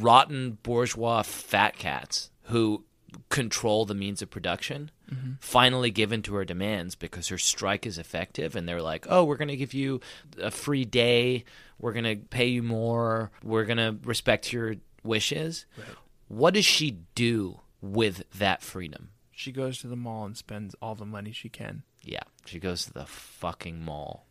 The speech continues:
Speaker 2: God, that whole chapter was like an ad for the Washington Commons Mall, too.
Speaker 1: Oh, it's grim.
Speaker 2: It was just like, "Oh, this mall's so cool. Five floors of shopping. Can you believe it?"
Speaker 1: Yeah,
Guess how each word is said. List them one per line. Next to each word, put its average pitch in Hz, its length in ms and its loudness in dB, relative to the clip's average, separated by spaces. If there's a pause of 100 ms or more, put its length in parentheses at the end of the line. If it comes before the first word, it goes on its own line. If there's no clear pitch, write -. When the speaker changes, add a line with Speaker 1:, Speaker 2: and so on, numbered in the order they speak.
Speaker 2:
God, 190 200 12
that 170 120 8
whole 208 140 8
chapter 170 340 6
was 139 160 6
like 131 160 0
an 123 120 -4 (100)
ad 123 360 0
for 117 120 -6
the 110 100 -6
Washington 107 720 -6
Commons 92 480 -10
Mall, 90 320 -10
too. - 380 -12
Speaker 1:
Oh, 113 260 -2
it's - 240 -4
grim. 95 720 -4
Speaker 2:
It 139 80 -4
was 131 100 0
just 127 160 0
like, 123 220 -2
"Oh, 165 140 -4
this 147 180 -2
mall's 139 240 0
so 131 400 2
cool. 110 300 -2
Five 135 560 0
floors 123 400 -2
of 101 100 -8
shopping. 104 480 -4
Can 104 160 -12
you 113 100 -4
believe 113 380 -2
it?" 160 160 -2 (240)
Speaker 1:
Yeah, 190 380 6